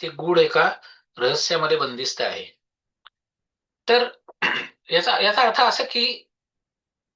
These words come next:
तो अतिशय मोठा जागतिक नेता होता, अ, कमीत कमी इंग्लंडमधला तरी मोठा नेता होता, धुरंधर होता, रा-, मुत्सद्दी होता, पण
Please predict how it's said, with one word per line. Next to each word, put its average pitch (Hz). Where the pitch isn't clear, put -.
तो 220
अतिशय 214
मोठा 180
जागतिक 160
नेता 147
होता, -
अ, 131
कमीत 180
कमी 190
इंग्लंडमधला 160
तरी 165
मोठा 139
नेता 123
होता, 104
धुरंधर 165
होता, 117
रा-, 113
मुत्सद्दी 180
होता, 113
पण 247